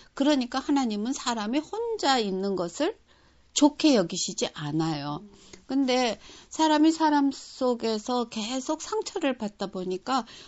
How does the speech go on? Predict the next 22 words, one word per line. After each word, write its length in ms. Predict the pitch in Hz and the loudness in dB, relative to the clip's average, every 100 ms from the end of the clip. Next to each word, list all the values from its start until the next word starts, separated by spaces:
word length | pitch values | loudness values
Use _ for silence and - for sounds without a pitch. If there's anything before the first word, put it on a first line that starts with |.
| - 370 | -2 4
혼자 280 | 381 349 | 4 4
있으면 440 | 277 247 214 202 202 | 0 0 -4 -4 -6
편안하고 760 | 233 226 208 190 180 247 247 233 - - - | -6 -4 -4 -6 -4 -2 -4 -6 -16 -20 4
혼자 300 | 359 359 330 | 6 8 6
있으면 440 | 269 - 220 220 | 4 2 0 0
뭔가 280 | 202 196 208 | 0 0 -2
숨통이 500 | 214 311 302 262 220 | 4 4 4 0 0
뚫리는 460 | 233 220 214 202 185 | -4 -4 -4 -4 -6
것 240 | 175 - | -8 -10
같고 580 | - 170 - 233 277 208 - - - | -14 -14 -10 -4 -2 -4 -8 -20 -10
사람하고 680 | 302 302 294 254 220 196 190 | 0 2 2 2 -2 -4 -6
있는 360 | 190 185 180 | -4 -2 -2
것이 360 | - 165 - - | -4 -8 -8 -8
굉장히 720 | - 220 220 208 196 240 277 - - - | -6 -6 -4 -4 -6 -4 -4 -8 -18 -20
부담스럽고 1200 | - 226 214 196 185 - 180 175 165 - 143 92 - | -2 0 0 -2 -4 -8 -10 -8 -10 -10 -12 -12 -10
그리고 440 | 208 202 233 254 - - _ | -6 -4 -2 -4 -6 -20 _
경계가 600 | 190 196 220 226 214 180 | -2 0 2 0 -2 -4
되는, 460 | 165 175 185 180 - - - - - | -4 -2 2 0 0 -12 -20 -20 -4
어, 420 | 175 170 165 156 | 0 0 0 -2
소위 360 | 160 320 320 285 | -2 2 4 4
말하면 840 | 208 185 165 170 - 220 262 180 - - - - | 0 -2 -4 -6 -4 -4 -4 -6 -10 -20 -18 -4
정신적으로 1200 | 202 233 320 302 262 196 165 170 202 262 311 | 2 4 6 6 6 0 -4 -6 -2 -2 -2